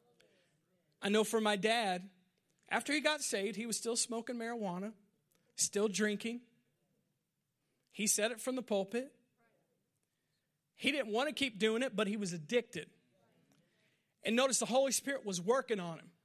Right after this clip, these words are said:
But when he first got saved, all those feelings and cravings didn't go away because he was waiting for him to do something so then he could help him. I know sometimes we don't want to hear that because that makes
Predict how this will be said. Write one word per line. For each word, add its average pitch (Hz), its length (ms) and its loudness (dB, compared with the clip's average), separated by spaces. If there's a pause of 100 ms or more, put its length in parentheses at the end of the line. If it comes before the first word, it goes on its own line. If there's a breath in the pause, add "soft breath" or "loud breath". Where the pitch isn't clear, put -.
(1200 soft breath)
But 240 100 6
when 277 100 2
he 262 60 2
first 294 320 2
got 247 180 2
saved, 285 400 2 (460)
all 247 140 6
those 339 200 0
feelings 247 680 0
and 202 180 -4
cravings 254 520 -2
didn't 214 220 -2
go 196 180 2
away 233 480 -2 (1400 soft breath)
because 202 380 2
he 226 120 -4
was 180 160 -4
waiting 202 420 -4
for 175 160 -6
him 170 200 -4
to 170 120 -10
do 214 340 0
something 165 560 -4 (280 soft breath)
so - 200 0
then 170 160 0
he 165 100 -2
could 165 180 -6
help 185 300 -2
him. - 160 -14 (2750 soft breath)
I 214 60 10
know 262 140 6
sometimes 269 360 2
we 262 60 0
don't 269 160 2
want 233 140 0
to 202 40 0
hear 269 140 2
that 277 180 2
because 233 260 -2
that 233 120 -6
makes 226 300 -4